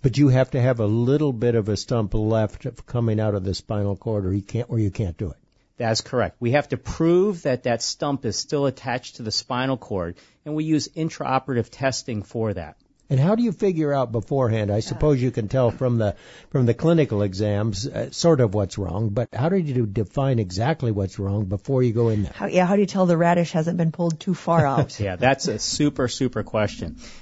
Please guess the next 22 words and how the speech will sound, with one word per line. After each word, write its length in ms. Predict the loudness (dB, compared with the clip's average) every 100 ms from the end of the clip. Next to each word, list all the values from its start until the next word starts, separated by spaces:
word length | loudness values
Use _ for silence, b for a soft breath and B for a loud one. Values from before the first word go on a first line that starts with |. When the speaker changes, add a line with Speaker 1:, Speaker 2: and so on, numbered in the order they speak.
| -4
Speaker 2:
And 100 | -2
I 60 |
think 280 | 0 -2 -2
the 60 | -4
best 320 | 0 0 0
way 140 | 0
to 100 | 0 -2
s-, 120 | -4
explain 540 | -6 -6 -6 -4 -2 0
that 220 | 0 -2
is 360 | -4 -4 -6 -12 _
we 160 | -8 -4
use 320 | 0 0 -2 _ _
various 480 | -6 2 4 2 0
modalities. 840 | -2 -2 0 0 0 0 -6 -18 -12
Our 80 | -12
clinical 640 | -12 -10 -4 -4 -2 -2
exam 540 | -2 -2 -4 -2 -2 -6
can 180 | -6 -6
give 220 | -4 -2
us 120 | -2
some 200 | -2